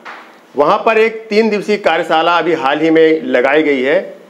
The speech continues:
बहुजन समाज की ओर से, जिसमें पासियों का भी बहुत बड़ा योगदान देखने मिला है। और यहाँ पर एक नई चीज़ मैंने ये देखी कि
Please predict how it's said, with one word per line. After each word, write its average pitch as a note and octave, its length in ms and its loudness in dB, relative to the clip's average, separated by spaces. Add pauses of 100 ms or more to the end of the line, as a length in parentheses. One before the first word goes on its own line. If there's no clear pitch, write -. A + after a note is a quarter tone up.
(200)
बहुजन F3 480 2
समाज D3+ 420 2
की D#3+ 100 -2
ओर C#3 160 4
से, E3 200 0
जिसमें E3 340 0
पासियों F#3+ 760 -2
का F3+ 180 0
भी F3 180 -4
बहुत C#3 320 -2
बड़ा A#2+ 320 2 (120)
योगदान C3 500 0
देखने C3 320 -2
मिला B2+ 200 0
है। A#2+ 260 -4 (320)
और E3+ 140 0
यहाँ D#3 340 -2
पर A3+ 460 -2 (320)
एक G#3 240 2 (920)
नई F#3 240 6
चीज़ C4 180 2
मैंने A3+ 200 4
ये A3 140 4
देखी F#3 300 0 (640)
कि A3+ 480 0